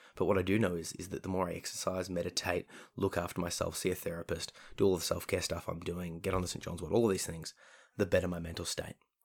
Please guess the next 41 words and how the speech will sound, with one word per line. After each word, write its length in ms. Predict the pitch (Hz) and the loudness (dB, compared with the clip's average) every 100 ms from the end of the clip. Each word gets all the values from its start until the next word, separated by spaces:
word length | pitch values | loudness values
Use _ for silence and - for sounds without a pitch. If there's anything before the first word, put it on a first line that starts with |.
| - - | -18 -10
And 100 | 87 | -2
the 40 | |
better 140 | 98 | 2
my 80 | 104 | 2
mental 220 | 90 117 | 2 2
state, 380 | 131 - 82 78 - - | 0 -2 -4 -8 -16 -10
the 140 | 95 | -2
better 200 | 92 90 | 2 2
I'm 100 | 87 | 2
able 180 | 87 90 | -2 -4
to 80 | 90 | -6
deal 360 | 90 85 85 | -2 -2 -2
with 380 | 90 82 - - - _ _ _ _ _ _ _ _ _ _ _ | -4 -6 -6 -12 -14 _ _ _ _ _ _ _ _ _ _ _
social 340 | - 95 - | 0 2 2
gatherings, 360 | 82 82 85 82 | -4 -8 -10 -4
the 40 | |
better 160 | 92 92 | 0 2
I'm 80 | 92 | 2
able 120 | 90 | 0
to 100 | 92 | -4
deal 200 | 87 80 | -4 -4
with 120 | 82 | -4
Christmas 340 | - 107 - - | -4 -4 -6 -8
in 140 | 87 | -8
general. 400 | 85 87 85 - - - | -8 -8 -8 -10 -16 -12
And 100 | - | -2
in 80 | 95 | -2
fact, 380 | 90 90 90 - _ _ _ _ - | 2 0 0 -12 _ _ _ _ -14
it's 100 | - | 0
getting 180 | 98 92 | 0 2
to 80 | 87 | 0
the 40 | |
stage 300 | - 87 90 | 2 2 2
where 100 | 90 | -2
I'm 60 | 87 | 0
sort 160 | 95 | 0
of 160 | - - _ - | -2 -8 _ -8
looking 300 | 87 - 82 | -6 -4 -6
forward 380 | - 76 82 - | -6 -6 -2 0
to 200 | - - | 0 -2
it. 140 | - | -4